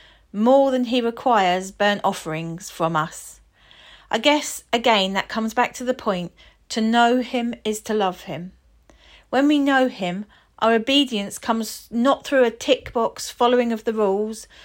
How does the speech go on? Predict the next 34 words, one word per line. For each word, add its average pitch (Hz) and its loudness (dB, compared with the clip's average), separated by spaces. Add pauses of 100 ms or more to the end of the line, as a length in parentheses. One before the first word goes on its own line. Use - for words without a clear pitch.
(220)
and 208 0
a 214 2
quick - 0
heartless 247 2
sorry 220 4
when 214 0
we 214 -2
don't, 202 -2 (720)
but 233 2
we 262 6
obey 262 4
out 214 4
of 208 -4
love 226 2
for - -12
him 180 -8
and 214 -2
a 214 0
deepening 247 -2
knowledge 214 0
of 214 0
him. 185 -10 (680)
After 262 2
all, 214 0
this 220 -4
is 214 -8
the 208 -6
first 214 -2
and 208 -4
greatest 208 -6
commandment, 233 -2
to 196 -4
love 208 0
God. 190 -2